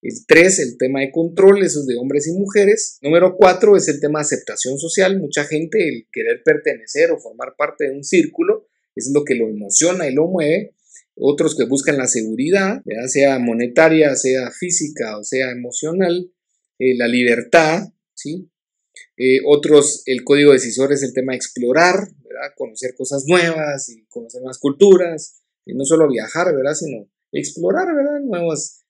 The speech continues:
nuevos, eh, estudios, nuevos negocios, o sea, es el tema de exploración en general. Otros, lo que les mueve es el tema de la familia, ¿verdad? El amor y demás.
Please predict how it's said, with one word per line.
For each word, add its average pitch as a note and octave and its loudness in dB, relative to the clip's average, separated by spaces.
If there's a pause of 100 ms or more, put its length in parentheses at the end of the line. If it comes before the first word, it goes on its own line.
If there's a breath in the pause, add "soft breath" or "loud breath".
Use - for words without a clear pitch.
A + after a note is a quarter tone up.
nuevos, C#3 -2
eh, G#2+ -10
estudios, C3 0 (240)
nuevos A#2+ -6
negocios, C3 0
o - -14
sea, G3 -6
es - -10
el C4+ -8
tema C4 -6
de B3 -6
exploración C#3 -8
en C#3+ -12
general. G#2 -20 (420)
Otros, E3 4
lo D3 0
que C3 -4
les B2+ -2
mueve D3 4
es D#3 2
el C#3+ 0
tema D3+ -2
de B2+ -4
la A2+ -8
familia, F3 -4
¿verdad? D3 -2
El D3 -4
amor G3+ -6
y C#3 -16
demás. - -16